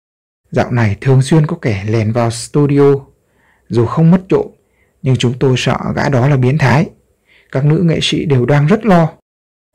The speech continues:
"Thưa chết, cô đừng nói với ai là tôi kể nhé."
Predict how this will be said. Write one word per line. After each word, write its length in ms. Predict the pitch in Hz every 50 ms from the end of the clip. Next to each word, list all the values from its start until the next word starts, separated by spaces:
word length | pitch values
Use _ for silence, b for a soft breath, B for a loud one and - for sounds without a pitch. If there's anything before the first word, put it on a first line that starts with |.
| _ _ _ _ _ _
"Thưa 100 | - 170
chết, 200 | 156 214 240 233 - - _ _ _ _ _ _ _ _ _ _ _
cô 140 | - 151 151
đừng 140 | 143 131 127
nói 180 | 120 117 139 160
với 100 | 175 -
ai 180 | 156 156 151
là 80 | 135 123 -
tôi 100 | 156 156
kể 200 | - 143 110 101
nhé." 140 | 117 175 214